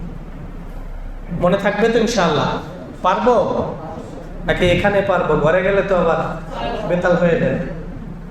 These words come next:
কারণ ওখানেই তো সব কিছু। হ্যাঁ, ওখানে সবাই দুর্বল,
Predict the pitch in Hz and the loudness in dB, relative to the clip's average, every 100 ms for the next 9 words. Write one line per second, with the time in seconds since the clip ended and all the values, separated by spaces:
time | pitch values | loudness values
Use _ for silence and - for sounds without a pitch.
0 | - - - - - 175 175 180 220 262 | -14 -14 -12 -12 0 4 6 6 4 4
1 | 294 285 254 247 233 - 214 - 147 - | 2 2 2 4 2 2 0 0 -4 -6
2 | - - - - - - - - 233 381 | -10 -12 -12 -12 -12 -12 -6 0 0 0
3 | 202 - 180 185 247 240 196 196 247 233 | -4 -4 -2 0 2 2 2 4 4 4
4 | 185 180 175 156 143 | 2 2 2 2 2